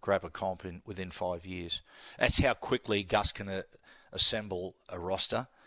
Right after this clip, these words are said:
Continues to get quality players, in the hunt for other quality players. Probably just, n-, they just, they've gotta find a really quality playmaker, another quality playmaker in there.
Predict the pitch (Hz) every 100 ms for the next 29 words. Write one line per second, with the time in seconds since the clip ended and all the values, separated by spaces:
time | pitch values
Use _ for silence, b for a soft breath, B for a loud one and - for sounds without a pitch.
0 | b b b b - 120 - 143 131 110
1 | 107 104 - 107 95 92 - 110 107 107
2 | 101 104 87 110 110 - 107 98 - 101
3 | 98 95 90 - 104 98 101 - _ -
4 | 113 107 110 92 110 - 107 107 - 107
5 | 101 104 - 110 95 104 98 - 104 101
6 | 95 B B B B B 110 104 107 98
7 | - 101 98 98 90 - 104 101 110 131
8 | 127 - 98 98 - 101 98 95 95 95
9 | 101 98 101 98 101 123